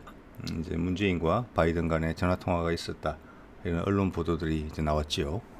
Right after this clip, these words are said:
지금 보여드리는 것은 아마 노컷 뉴스에서 가져온 건데, 십 분 정도 뭐 통화했다, 아, 그래서 문재인은 십자가를 선물로 주고 바이든은 뭐 문재인을 좋은 친구라고 불렀다. 뭐 실제 이건 언론 보도용 이제, 에, 멘트인 것 같고,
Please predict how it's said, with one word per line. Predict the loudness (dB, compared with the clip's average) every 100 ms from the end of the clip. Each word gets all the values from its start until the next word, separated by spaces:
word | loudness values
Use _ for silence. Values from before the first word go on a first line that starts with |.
| -12
지금 | -2 0 2 0
보여드리는 | 2 2 4 2 2
것은 | -2 0
아마 | 0 2
노컷 | 2 4 4
뉴스에서 | 4 0 -2 -4 -4
가져온 | -4 -4 -4
건데, | -4 -6 -6 -10 -14 -14
십 | -6 -4
분 | 0 2
정도 | 2 2
뭐 | 0
통화했다, | -2 -2 -2 -4 -4 -6 -6 -18 -12 -4
아, | -4 -4 -10 -10
그래서 | -10 -4 -4 -4 -10 -20 -20 -20 -20 -14
문재인은 | -8 -4 -2 0 0 -2
십자가를 | -4 0 2 2
선물로 | 0 -4 -2 -2
주고 | -2 -2 -2 -4 -4
바이든은 | -4 -2 -2 0 -2 -2
뭐 | -2 -4 -6 -12 -16 -8
문재인을 | -4 -2 -2 -4
좋은 | -4 -4
친구라고 | -4 -4 -4 -2
불렀다. | -2 -2 -4 -10 -18 -20 -20 -18 -18 -16 -20 -14 -4
뭐 | 0 2
실제 | 2 2 6 10 12
이건 | 12
언론 | 12 12 10 10 8
보도용 | 8 10 10 10 10 8 6
이제, | 4 6 6 4
에, | 4 4 4 2
멘트인 | 4 4 4 2 2 0
것 | 0
같고, | 0 0 2 4 4